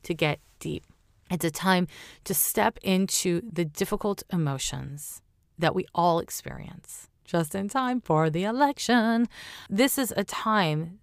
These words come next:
the sun in Scorpio time, for actualizing your capacity to feel things deeply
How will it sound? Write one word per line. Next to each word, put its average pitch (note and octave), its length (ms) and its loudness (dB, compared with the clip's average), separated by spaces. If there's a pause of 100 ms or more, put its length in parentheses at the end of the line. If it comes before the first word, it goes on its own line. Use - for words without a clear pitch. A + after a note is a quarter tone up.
the - 60 -14
sun F#3+ 280 2
in F3 80 -2
Scorpio E3 500 -2
time, C#3+ 460 -10 (320)
for - 260 -2
actualizing F#3 920 2 (200)
your F3 480 2 (500)
capacity - 920 -2 (240)
to F#3 100 -6
feel G#3+ 380 2
things F3 400 -2 (160)
deeply D#3+ 560 -4